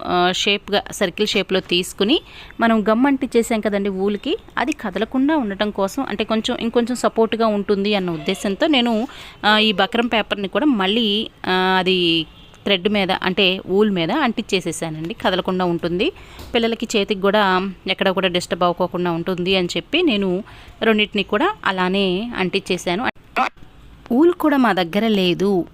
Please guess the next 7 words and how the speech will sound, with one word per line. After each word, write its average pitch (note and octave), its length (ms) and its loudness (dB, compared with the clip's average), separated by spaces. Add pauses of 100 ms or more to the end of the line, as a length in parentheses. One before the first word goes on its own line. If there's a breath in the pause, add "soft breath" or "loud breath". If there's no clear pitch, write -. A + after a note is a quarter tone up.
(220)
అని F#3 560 2 (100)
మీరు F3+ 180 -2
అనుకోవచ్చండి. F3+ 640 0
ఊలు C#4 340 2
కూడా D4 240 2
లేనప్పుడు G3+ 720 2
ఏం G3 340 0